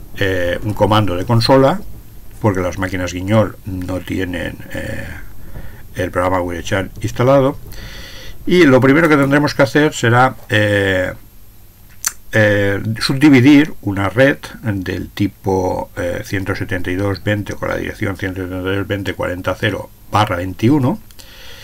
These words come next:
lo que proporciona evidentemente una capacidad en cuanto a equipos de dos mil cuarenta y seis. ¿De dónde salen esos dos mil cuarenta y seis? Pues de dos elevado a veintiuno, que nos daría,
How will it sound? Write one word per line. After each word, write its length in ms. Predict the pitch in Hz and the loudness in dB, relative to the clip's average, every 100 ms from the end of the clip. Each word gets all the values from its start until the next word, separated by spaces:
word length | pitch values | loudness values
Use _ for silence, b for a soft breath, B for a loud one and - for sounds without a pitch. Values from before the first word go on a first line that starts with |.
| B B B B | B B B B
lo 240 | - 92 87 | -6 -4 -4
que 120 | 90 | -8
proporciona 640 | 82 - 87 - 101 101 | -6 -4 -4 -2 -2 0
evidentemente 800 | 95 92 98 92 98 110 98 80 - | 0 0 -2 -2 0 -2 -4 -10 -6
una 220 | 101 98 | -6 -4
capacidad 640 | 92 92 95 98 101 101 - | -4 -4 -4 -4 -2 -2 -4
en 140 | 90 80 | -10 -8
cuanto 360 | - 87 - | -6 -6 -6
a 40 | - | -4
equipos 340 | 113 110 90 | -2 -2 -4
de 80 | 85 | -6
dos 200 | 80 80 | -10 -10
mil 220 | 92 92 | -8 -6
cuarenta 400 | - 85 - 80 | -6 -6 -6 -6
y 240 | 78 - - | -8 -10 -4
seis. 460 | - 110 156 - - | 2 2 2 -4 -6
¿De 80 | 98 | 0
dónde 220 | 113 123 | 0 2
salen 300 | 131 120 113 | 0 2 2
esos 260 | 113 110 | 2 0
dos 160 | 101 101 | -2 -2
mil 120 | 110 | -2
cuarenta 280 | 107 98 95 | 0 -2 -2
y 80 | 98 | -2
seis? 380 | 156 101 98 - | -2 -2 -4 -10
Pues 240 | 82 80 - | -10 -10 -10
de 120 | 113 - | -12 -2
dos 240 | 107 104 | 0 2
elevado 440 | 98 98 107 107 - - | 0 0 2 0 -4 -4
a 160 | 92 | -4
veintiuno, 720 | 92 110 104 107 131 104 107 - B B B B B - | 0 -2 0 0 2 0 -4 -8 B B B B B -8
que 100 | 92 | -6
nos 180 | 92 87 | -4 -4
daría, 460 | 87 98 104 - | -2 0 0 -2